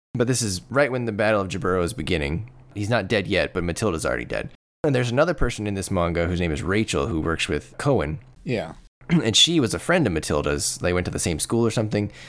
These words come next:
Speaker 1: So she has a
Speaker 2: Oh,
Speaker 1: conversation
Speaker 2: right.
Speaker 1: about, about Matilda with Lieutenant Woody, about her death. You're like, "Uh, so, this is so terrible. I'm so sorry," blah, blah, blah. Uh, so again, that's all stuff that you really wouldn't get if you haven't watched the original series. So to Isaac's point, it's really rewarding you,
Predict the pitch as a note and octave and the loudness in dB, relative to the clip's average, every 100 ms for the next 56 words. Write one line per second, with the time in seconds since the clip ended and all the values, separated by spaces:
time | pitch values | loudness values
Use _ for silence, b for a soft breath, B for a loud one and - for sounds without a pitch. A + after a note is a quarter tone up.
0 | B G#2+ - B2+ F#2+ G2+ C3 C#3 C#3+ C3+ | B -2 2 2 4 4 4 6 4 4
1 | D#3 C3+ C3 A#2 A#2 A2+ - - - G#2 | 6 4 4 4 4 4 0 -14 -12 -12
2 | - A2 G2+ G2+ G#2 A#2+ G#2+ G#2+ G2 G2 | -6 0 2 2 0 2 4 4 2 0
3 | G#2 F#2+ F#2+ G2 F#2+ E2+ D#2 C#2 F#2+ F#2 | 0 2 2 4 4 4 2 2 2 2
4 | F#2+ D#2+ C#2 C#2 C2+ - - - - - | 2 -2 -2 -2 0 -2 -4 -6 -6 -6
5 | - G#2+ G2+ F#2+ F2+ C2+ - - E2+ E2+ | 0 2 2 2 0 0 -2 -2 2 2
6 | E2+ C2+ C2+ D2+ D2+ - _ - F2+ G#2+ | 2 0 0 0 -2 -2 _ 0 2 2
7 | G#2 G#2 A2 C#3+ C3 - A2+ F#2+ G2 A2+ | 2 2 4 4 4 4 2 2 2 4
8 | G#2+ F#2+ D2 D#2 B1+ B1+ D2 D2+ C#2+ C#2 | 4 2 0 0 0 0 0 0 -2 -2
9 | - C#2 - A#1+ - C#2 - - D#2 F#2 | -2 -2 -2 -2 -2 -2 -2 -2 0 0
10 | G2 E2+ - D2+ C2+ D2+ F#2 E2+ C#2+ - | 0 0 -2 -2 -4 -8 -4 -4 -4 -8
11 | - - E2+ F2 E2 D#2 C#2 C2 C2 | -18 -6 -2 2 2 0 -2 -4 -6